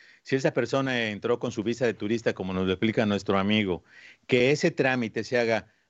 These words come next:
mientras la visa de turista está vigente o si se hace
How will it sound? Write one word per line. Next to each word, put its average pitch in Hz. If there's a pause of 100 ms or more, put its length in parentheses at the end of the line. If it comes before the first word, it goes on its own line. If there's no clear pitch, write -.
mientras 120
la 117
visa 131
de 104
turista 123
está 135
vigente 131
o 107
si 113
se 120
hace 127